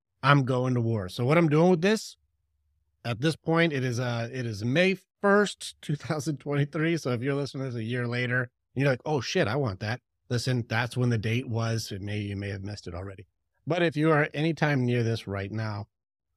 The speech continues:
we are going to make it so the first hundred people that buy this, the first hundred people that get this extremely inexpensive thing, I'm gonna do a multiple thousands of dollars training on how to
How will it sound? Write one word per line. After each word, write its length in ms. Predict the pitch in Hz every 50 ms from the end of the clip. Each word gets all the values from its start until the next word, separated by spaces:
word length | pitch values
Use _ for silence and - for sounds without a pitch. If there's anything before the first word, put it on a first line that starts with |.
| _ -
we 360 | 95 104 123 139 143 151 151
are 140 | 143 139 131
going 280 | 135 139 147 147 139 -
to 120 | - 120
make 180 | 127 131 123 123
it 80 | 127
so 120 | 120 131 107
the 100 | 110 107
first 280 | - 123 120 113 -
hundred 300 | - 117 117 110 110 101
people 320 | - 113 107 - - 107 101
that 220 | 101 95 90 -
buy 220 | - 98 101 104
this, 260 | 101 120 135 139 - -
the 100 | 95 92
first 300 | - - 135 156 147 -
hundred 240 | 147 151 160 151
people 280 | - 143 123 - - 98
that 180 | 92 98 95 87
get 180 | 113 120 117 -
this 300 | 113 113 107 - - - - 117
extremely 880 | 113 - - - - - - 139 139 156 170 170 165 160 156 156 143
inexpensive 560 | 127 131 127 113 - - 120 117 107 - 110
thing, 180 | - - 117 117
I'm 60 | 120
gonna 140 | 131 131 123
do 260 | 110 113 117 117 123
a 140 | 120 110 107
multiple 680 | 107 110 113 120 123 127 131 120 - 120 135 127 117 - -
thousands 500 | 117 110 113 117 117 104 110 113 107 -
of 120 | 107 95
dollars 500 | 98 101 98 104 104 104 104 101 101 -
training 520 | - - - 107 107 110 120 131 147 156 - _ _ _ _ _ _ _ _ -
on 200 | - 107 110 104
how 400 | 104 - - - 123 123 147 160 147
to 340 | - - 117 98 95 95 -